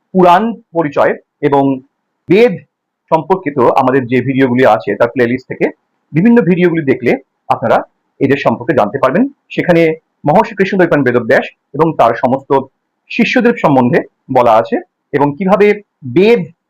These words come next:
বিভিন্ন শিষ্যদের মাধ্যমে, মহর্ষি কৃষ্ণদ্বৈপায়ন বেদব্যাসের বিভিন্ন কৃষ-, শিষ্যদের মাধ্যমে আমাদের মা-, মা-, মধ্যে এখন রয়েছে এবং পুরাণও কিরকম ভাবে মহর্ষি কৃষ্ণদ্বৈপায়ন বেদব্যাসের কোন কোন শিষ্যের মাধ্যমে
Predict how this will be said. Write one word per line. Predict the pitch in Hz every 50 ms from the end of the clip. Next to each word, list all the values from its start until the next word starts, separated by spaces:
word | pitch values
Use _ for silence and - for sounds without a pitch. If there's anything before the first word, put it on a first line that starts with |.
| _ _ _ -
বিভিন্ন | 135 175 185 226 254 247 247 240 240 220 202 196 - _ _ _ _ _ _ _ _
শিষ্যদের | - 226 196 - - 240 208 247 226
মাধ্যমে, | 180 151 139 143 151 151 147 131 117 - _ _ _ - 143 147
মহর্ষি | 147 170 180 - 170
কৃষ্ণদ্বৈপায়ন | - 165 - 165 165 165 165 170 165
বেদব্যাসের | 156 156 156 156 151 - - 151
বিভিন্ন | 147 160 196 233 220 208 202
কৃষ-, | 190 190 - - -
শিষ্যদের | - 196 196 - 226 214 254
মাধ্যমে | 233 180 - 165 143 131 123 120 - _ _ _ _ -
আমাদের | 139 143 143 143 139
মা-, | 135 131 127 127
মা-, | 135 139 139 131 123 127 139 139
মধ্যে | 127 131 147 143 120 - _ _ _ -
এখন | 143 143 160 143 135 127 - -
রয়েছে | 127 139 143 143 143 - 160 220 - - _ _ _ -
এবং | 151 147 151 151 143 151 - _ _ _
পুরাণও | 185 190 190 214 262 262 - 175 - - - _ _ _ _ _ _ _ _ _
কিরকম | 190 185 185 190 185 165
ভাবে | 151 156 151 143 139 - _ _ -
মহর্ষি | 147 160 170 202 - 170
কৃষ্ণদ্বৈপায়ন | 165 175 170 - 175 165 165 160 156 156 135
বেদব্যাসের | 143 139 139 131 143 139 - 147 - -
কোন | - 208 240 247
কোন | 247 247 226 214
শিষ্যের | - 180 175 - 170 131
মাধ্যমে | 135 127 123 127 123 117 -